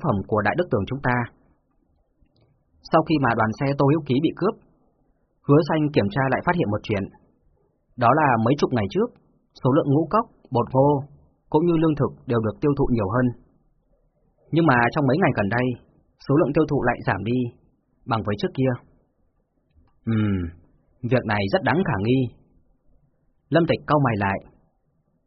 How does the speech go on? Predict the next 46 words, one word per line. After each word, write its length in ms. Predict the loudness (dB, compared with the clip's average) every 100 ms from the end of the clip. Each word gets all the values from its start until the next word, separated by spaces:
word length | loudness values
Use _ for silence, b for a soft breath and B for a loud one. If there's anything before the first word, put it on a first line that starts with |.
| _ -6
Nếu 140 | -2 2
như 120 | 4 4
ta 80 | 4
đoán 120 | 2
không 140 | 2 2
nhầm, 160 | 0 -2 -8 -16 _ _ _ _ _ 0
số 60 | 2
lượng 200 | 2 2
hàng 140 | 0 0
tăng 120 | 0
đột 160 | 0 0
biến 220 | -4 0
đó 160 | 2 2 2
hẳn 80 | 0
là 80 | -2 -2
rất 100 | 0
nhiều, 220 | 0 -2 -4 -12 -20 -20 _ _ _ _
chỉ 120 | -4
cần 120 | -2 -2
kiểm 120 | -2 -2
tra 100 | -2
là 120 | -2 -2
biết 120 | -2 -2
được. 160 | -4 -8 _ _ _ _ _ _ _ _ _ _ _
Đoàn 200 | 0 0 2
xe 60 | -2
bị 80 | -2 -2
cướp 140 | -2
của 140 | -2 0
Tô 100 | 2 2
Hiếu 120 | 2
Ký 80 | -2 -2
chở 100 | -2
lương 180 | -2 -2
thực 160 | -2 -6
cũng 140 | -4 -2
như 100 | 0
là 180 | 0 -2 -4 -10 _ _ _ -4
thực 120 | -2
phẩm 140 | -2 -2 0
gây 100 | 0
giống, 160 | 0 -2 -4 -10 _ _ _ _ _ _ -2
cho 120 | 0
nên 200 | 2 2
rất 140 | -2
có 100 | -2